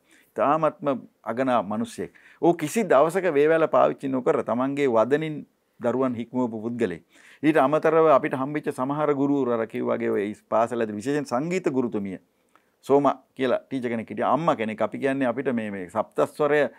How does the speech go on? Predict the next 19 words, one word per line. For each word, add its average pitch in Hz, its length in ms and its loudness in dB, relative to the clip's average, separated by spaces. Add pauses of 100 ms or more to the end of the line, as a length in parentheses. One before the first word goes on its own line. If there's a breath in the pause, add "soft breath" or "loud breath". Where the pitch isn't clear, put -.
(200 loud breath)
අනලා 160 320 4
කැව්වා 156 320 4
කියලා 127 240 0
අපි 107 140 -6
කියන්නේ. 110 340 -2
මොකද 110 220 -4
ඔය 110 100 0
රවින්ද්‍ර 113 340 0
ඇසස් 107 200 -6
වගේ 110 220 -4
කලාකාරයෝ 104 520 0
බිහි 101 140 -6
වුණේ, 120 140 -4
සරත් 117 320 -2
කුලාංග 113 280 -4
වගේ 110 220 -4
කලාකාරයෝ 107 480 -4
බිහි 101 140 -8
වුණේ 123 220 -6